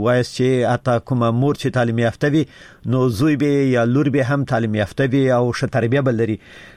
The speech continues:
چې په دې عقیده لرئ، نو حتماً به دا هم درته، معلوم وي چې که یوه ورځ هم د پوهنتون ضایع کېږي، یو لوی تاوان دی.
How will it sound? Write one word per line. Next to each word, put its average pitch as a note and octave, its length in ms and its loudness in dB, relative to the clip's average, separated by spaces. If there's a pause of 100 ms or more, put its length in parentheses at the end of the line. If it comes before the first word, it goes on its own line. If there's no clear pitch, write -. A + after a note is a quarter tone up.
چې - 160 -4
په - 120 2
دې F3+ 60 2 (120)
عقیده F3 320 -2
لرئ، F3 200 2 (140)
نو D3+ 100 2 (340)
حتماً F3 280 -2 (160)
به F3 140 2 (120)
دا D#3+ 40 2 (100)
هم F3 160 -2
درته، D3+ 220 0 (920)
معلوم D3 320 2
وي A2 60 -2
چې A#2 200 -4 (580)
که C#3 80 0 (100)
یوه F3 180 2
ورځ F3 180 0
هم E3 100 -2 (100)
د - 100 -6
پوهنتون C3 500 -2 (200)
ضایع G#2+ 420 0
کېږي، B2 640 0
یو A2+ 80 0
لوی C3 160 2 (120)
تاوان A#2 380 0
دی. F#2 100 -6